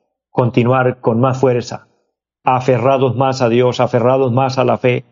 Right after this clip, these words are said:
y tanto más hoy que sabemos que el tiempo se acorta más aún. Hago un paréntesis para saludar a mi querido hermano Jesús David Helves. Qué gusto saludarle, mi hermano, bendecirle en el Señor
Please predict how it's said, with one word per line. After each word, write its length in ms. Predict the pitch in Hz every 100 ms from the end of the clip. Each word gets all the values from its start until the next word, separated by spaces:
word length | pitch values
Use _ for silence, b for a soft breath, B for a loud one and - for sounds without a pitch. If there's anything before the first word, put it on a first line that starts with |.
| _ _
y 120 | 135
tanto 340 | - 131 131 139
más 320 | 135 131 131
hoy 260 | 143 143 127
que 100 | 127
sabemos 480 | 123 113 123 120 -
que 80 |
el 100 | 117
tiempo 520 | - 131 113 117 110 - _ _ _
se 200 | - 131
acorta 440 | 117 131 117 123
más 400 | 113 117 113 - -
aún. 420 | 110 101 98 104 _ _ _ _ _ _ _ -
Hago 200 | 147 185
un 80 | 190
paréntesis 720 | 190 196 180 135 110 - _ _ _ _ _ _
para 180 | 135 123
saludar 360 | 131 120 127 151
a 40 |
mi 120 | 143
querido 280 | 120 120 139
hermano 320 | 139 143 143
Jesús 320 | 123 - 117
David 280 | 110 110 127
Helves. 440 | 135 143 107 95 -
Qué 160 | 127
gusto 840 | 123 143 131 151 143 - _ _ _
saludarle, 580 | - 131 113 120 127 127
mi 100 | 120
hermano, 340 | 110 127 123
bendecirle 520 | 110 110 104 139 123 117
en 60 |
el 140 | 107 -
Señor 400 | 104 113 107